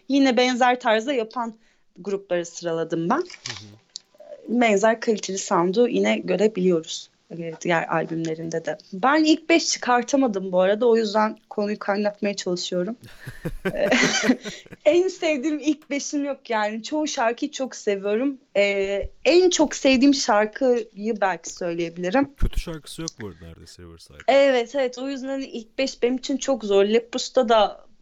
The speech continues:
Speaker 1: pat diye söylediniz bana yani böyle ıh mıh falan oldum. Zor bela bir beş şarkı çıkardım.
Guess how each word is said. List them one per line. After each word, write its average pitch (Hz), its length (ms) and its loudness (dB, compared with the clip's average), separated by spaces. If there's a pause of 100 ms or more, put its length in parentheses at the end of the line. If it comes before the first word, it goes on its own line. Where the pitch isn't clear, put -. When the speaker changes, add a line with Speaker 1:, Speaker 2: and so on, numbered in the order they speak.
(120)
Speaker 1:
pat - 180 -8 (100)
diye 240 140 6
söylediniz 196 640 0
bana 214 200 2
yani 202 220 0
böyle 220 180 2 (120)
ıh 220 220 0
mıh 233 160 0 (160)
falan 220 320 4
oldum. 208 400 -2 (320)
Zor 226 420 4
bela 208 440 4
bir 202 100 -6
beş 233 160 2
şarkı 208 380 0
çıkardım. 196 640 -4